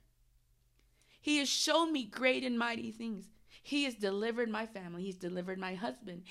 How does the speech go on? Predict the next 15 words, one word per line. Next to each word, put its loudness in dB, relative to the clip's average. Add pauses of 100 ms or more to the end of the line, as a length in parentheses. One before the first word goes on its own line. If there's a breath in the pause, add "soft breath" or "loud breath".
(100)
He's 0
delivered -2
my -2
daughter, 2 (260 loud breath)
my 2
children, 0
myself. 0 (420 soft breath)
He 4
has 2
delivered 0
us. -14 (340 loud breath)
He's -2
healed 6
me 2
physically. -6